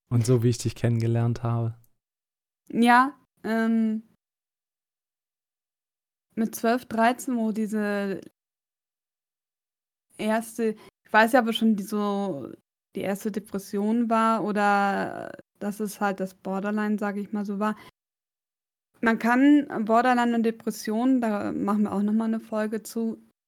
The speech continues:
Speaker 2: schon unterscheiden. Es gibt da, ähm, signifikante Unterschiede, aber es gibt eben halt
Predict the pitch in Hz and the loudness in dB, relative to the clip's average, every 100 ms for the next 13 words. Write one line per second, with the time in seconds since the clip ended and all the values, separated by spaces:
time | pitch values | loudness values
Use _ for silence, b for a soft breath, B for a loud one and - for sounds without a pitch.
0 | _ - 220 233 262 254 233 254 254 - | _ -8 -2 0 0 -2 -2 -2 -4 -8
1 | 220 - 202 202 220 247 285 302 _ _ | -12 -4 -2 0 0 0 0 -2 _ _
2 | _ _ _ _ _ _ _ - 214 - | _ _ _ _ _ _ _ -18 -10 -8
3 | 220 233 226 226 233 208 214 214 214 214 | -2 0 2 0 -2 -2 0 0 0 -2
4 | 226 - 226 226 226 214 196 190 202 226 | -6 -8 -8 -6 -4 -4 -4 -6 -6 -8
5 | - 233 233 214 208 226 226 - 226 - | -6 -4 -4 -2 0 0 -2 -4 -6 -6
6 | - 226 226 214 214 214 214 | -6 -2 0 0 0 -2 -6